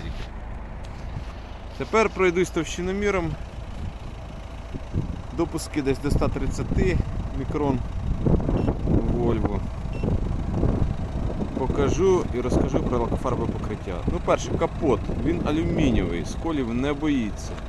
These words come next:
Ідеально рівні зазори, гляньте. Це капля води. Немає сколів. П'ятдесят два мікрони.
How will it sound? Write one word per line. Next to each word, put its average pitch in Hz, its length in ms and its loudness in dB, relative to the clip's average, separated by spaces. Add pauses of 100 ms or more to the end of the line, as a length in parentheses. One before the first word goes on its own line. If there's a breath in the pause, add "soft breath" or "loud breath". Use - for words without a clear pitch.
(720)
Ідеально 147 600 0
рівні 139 300 0
зазори, 170 540 0
гляньте. 147 460 -2 (1600)
Це 110 240 -2
капля 107 320 -2
води. 123 420 0 (4000)
Немає 143 320 2
сколів. 87 420 -2 (2000)
П'ятдесят 135 420 4
два 131 260 2
мікрони. 95 480 -2